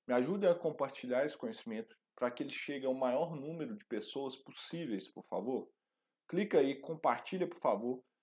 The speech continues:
Tira um print, posta lá no seu stories, me marca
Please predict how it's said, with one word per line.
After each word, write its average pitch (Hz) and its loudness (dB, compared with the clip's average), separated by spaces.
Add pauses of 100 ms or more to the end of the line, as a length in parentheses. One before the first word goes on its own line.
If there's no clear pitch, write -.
(180)
Tira 233 4
um 202 6
print, 151 -2 (520)
posta 220 8
lá 175 10
no 165 2
seu 143 2
stories, 123 6
me 147 -6
marca 131 4